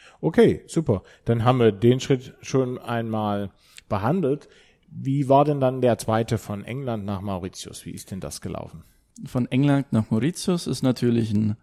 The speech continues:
Speaker 2: größerer Schritt, sag ich jetzt mal. Da kann man auch jetzt nicht alles bloß im Koffer mitnehmen.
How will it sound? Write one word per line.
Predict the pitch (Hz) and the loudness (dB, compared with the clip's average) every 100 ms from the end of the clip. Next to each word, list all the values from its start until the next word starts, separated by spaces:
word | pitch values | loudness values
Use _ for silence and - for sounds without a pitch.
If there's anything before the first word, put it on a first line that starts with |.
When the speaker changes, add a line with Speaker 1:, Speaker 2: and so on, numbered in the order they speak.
| _ _ _ _ | _ _ _ _
Speaker 2:
größerer | - 98 98 - - | -10 -10 -10 -12 -12
Schritt, | - - | -14 -14
sag | - - - 101 | -14 -14 -10 -8
ich | 107 | -8
jetzt | 117 - | -8 -4
mal. | 120 104 | -2 -2
Da | 104 | -2
kann | - 107 | -2 -2
man | 110 | 0
auch | 107 - | -2 -4
jetzt | - - | -8 -6
nicht | 120 - | -8 -4
alles | 117 113 110 | -2 -2 -2
bloß | 123 120 - - _ _ _ | -2 -2 -4 -10 _ _ _
im | - 120 107 | -6 -4 -2
Koffer | - 117 110 | -4 0 2
mitnehmen. | 107 - 123 120 117 | 2 2 2 2 2